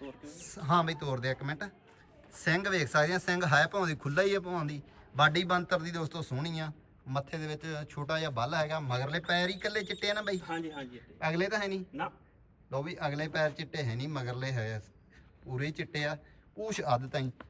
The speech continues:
Speaker 2: ਥਣ ਹਵਾਨੇ ਤੋਂ ਜੇ ਗੱਲ ਕਰੀਏ, ਸਾਫ਼ ਸੁਥਰੀ ਆ, ਵੇਖ ਸਕਦੇ ਆ। ਸੋਹਣਾ ਹਵਾਨਾ ਤਿਆਰ ਕੀਤਾ ਹੋਇਆ। ਚੌਦਾਂ ਪੰਦਰਾਂ ਲੀਟਰ ਦੇ ਲਗਭਗ ਬਾਈਆਂ ਦਾ ਦੁੱਧ ਪਾਉਂਦੀ ਹੈ, ਦੇਖ ਸਕਦੇ ਆ। ਸੇਮ ਸਾਈਜ਼ ਦੇ ਵਿੱਚ ਥਣ ਆ। ਤੇ ਤੋਰ ਕੇ ਤੁਹਾਨੂੰ ਵਿਖਾਉਣੇ ਆ।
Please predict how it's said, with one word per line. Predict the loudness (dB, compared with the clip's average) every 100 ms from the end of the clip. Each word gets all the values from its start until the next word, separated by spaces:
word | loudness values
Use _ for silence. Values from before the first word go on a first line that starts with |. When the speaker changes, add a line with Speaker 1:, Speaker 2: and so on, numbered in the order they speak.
| -20 2
Speaker 2:
ਥਣ | 4 4
ਹਵਾਨੇ | 4 2 2
ਤੋਂ | -2 0
ਜੇ | 2
ਗੱਲ | 4 2
ਕਰੀਏ, | 0 -4
ਸਾਫ਼ | 0 4 4 2
ਸੁਥਰੀ | -4 -2 0
ਆ, |
ਵੇਖ | 0 -2
ਸਕਦੇ | -2 -2
ਆ। | -2 -4 -12 -20 -20 -8
ਸੋਹਣਾ | 0 6 8
ਹਵਾਨਾ | 8 6 4
ਤਿਆਰ | 0 0 -2
ਕੀਤਾ | -6 -6 -2
ਹੋਇਆ। | 0 0 -2 -10 -20 -20 -20 -14
ਚੌਦਾਂ | 2 4 4 2
ਪੰਦਰਾਂ | 0 0 0
ਲੀਟਰ | 0 -4
ਦੇ | -2 0
ਲਗਭਗ | 0 0 -4
ਬਾਈਆਂ | -2 -4 -4 -4
ਦਾ | -4
ਦੁੱਧ | -4 -6
ਪਾਉਂਦੀ | -4 -4 -4 -8 -8
ਹੈ, | -10 -14
ਦੇਖ | -10 -8
ਸਕਦੇ | -6 -8
ਆ। | -8 -12 -18 -18 -20 -18 -18 -14
ਸੇਮ | -2 2 2 0
ਸਾਈਜ਼ | 0 0 0
ਦੇ | -2
ਵਿੱਚ | -4 -4
ਥਣ | -6 -4
ਆ। | -2 -4 -10 -10
ਤੇ | -10
ਤੋਰ | -4 -2 -2
ਕੇ | -2
ਤੁਹਾਨੂੰ | -2 0 0
ਵਿਖਾਉਣੇ | -2 -4 -2
ਆ। | -4